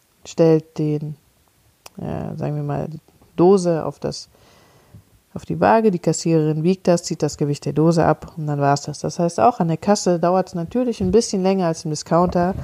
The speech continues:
was völlig in Ordnung ist, weil dadurch hat man, oder hab ich einfach nochmal Zeit, mich im Laden umzugucken. Ja, und wie gesagt, ich setz mich halt viel mehr mit den Lebensmitteln auseinander.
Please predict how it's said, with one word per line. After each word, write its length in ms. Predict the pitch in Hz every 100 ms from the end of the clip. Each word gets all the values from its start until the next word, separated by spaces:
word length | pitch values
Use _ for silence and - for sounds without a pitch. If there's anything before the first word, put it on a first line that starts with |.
| - - - - -
was 180 | 202
völlig 320 | - 240 208 -
in 120 | 170
Ordnung 340 | 156 160 151
ist, 240 | 147 180 -
weil 120 | 160
dadurch 300 | 160 170 175
hat 120 | 208
man, 200 | 202 185
oder 220 | - 160
hab 160 | 170 165
ich 240 | 202 - -
einfach 280 | 185 190 180
nochmal 280 | 175 165
Zeit, 300 | 160 180 170
mich 160 | 170 165
im 120 | 185
Laden 300 | 196 202 190
umzugucken. 800 | 151 175 - 170 - 165 170 170 - - - - -
Ja, 220 | 160 160 -
und 200 | 185 175
wie 120 | 196
gesagt, 340 | 202 220 220
ich 120 | 165
setz 200 | - 160
mich 160 | 170 -
halt 160 | 170 165
viel 360 | - 185 196
mehr 120 | 190
mit 180 | 175 170
den 120 | 165
Lebensmitteln 500 | 160 180 180 185 180
auseinander. 600 | 165 170 - 165 165 165